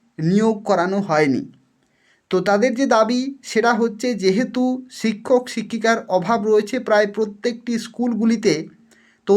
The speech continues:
সেক্ষেত্রে খুব তাড়াতাড়ি যাতে সেই সমস্ত কোয়ালিফাইড ক্যান্ডিডেটদের নিয়োগ করা হয়, তার জন্য কিন্তু দাবি জানানো হয়েছে।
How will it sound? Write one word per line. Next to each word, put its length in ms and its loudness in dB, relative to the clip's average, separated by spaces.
সেক্ষেত্রে 640 -2
খুব 200 -2
তাড়াতাড়ি 440 4
যাতে 300 4
সেই 360 4
সমস্ত 480 0
কোয়ালিফাইড 600 2
ক্যান্ডিডেটদের 640 2
নিয়োগ 460 6
করা 220 4
হয়, 240 2
তার 220 4
জন্য 260 0
কিন্তু 360 -6
দাবি 320 2
জানানো 340 2
হয়েছে। 340 -2